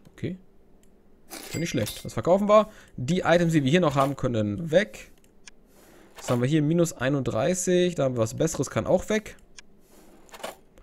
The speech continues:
Kondition minus fünfundvierzig. Tschüss. Plus sechzehn hier, aber Kondition.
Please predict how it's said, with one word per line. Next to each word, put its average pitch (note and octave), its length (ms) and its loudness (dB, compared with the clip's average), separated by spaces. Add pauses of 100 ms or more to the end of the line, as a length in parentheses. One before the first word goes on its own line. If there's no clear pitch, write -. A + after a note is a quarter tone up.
(200)
Kondition C#3 500 0
minus F3 280 2
fünfundvierzig. C#3+ 800 -2
Tschüss. - 520 2 (640)
Plus G#3 260 6
sechzehn F3+ 460 4
hier, C#3 280 2
aber C#3+ 420 6
Kondition. D3 840 0